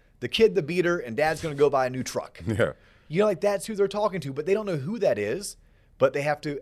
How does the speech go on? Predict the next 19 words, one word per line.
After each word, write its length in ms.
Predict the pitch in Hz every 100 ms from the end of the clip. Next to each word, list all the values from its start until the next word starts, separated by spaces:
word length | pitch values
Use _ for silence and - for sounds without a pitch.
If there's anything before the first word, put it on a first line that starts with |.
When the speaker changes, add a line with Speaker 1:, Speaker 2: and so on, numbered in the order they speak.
| -
Speaker 1:
advertise 720 | - 165 175 151 - 156 -
it. 140 | - -
Speaker 2:
Right. 160 | - 76 _ _ _ 120
Speaker 1:
You 480 | 123 233 233 214 127
making 360 | 147 196 185
your 100 | 170
damn 240 | 170 165 127
calls 640 | - 262 151 156 185 - _ _
is 240 | - 208 208
just 280 | - 208 226
that. 180 | 220
You 160 | 175 240
don't 200 | 277 202
know 180 | 214 175 -
who 180 | 269 262
is 100 | 196
in 80 | 160
the 60 | 117
market, 480 | 117 120 190 -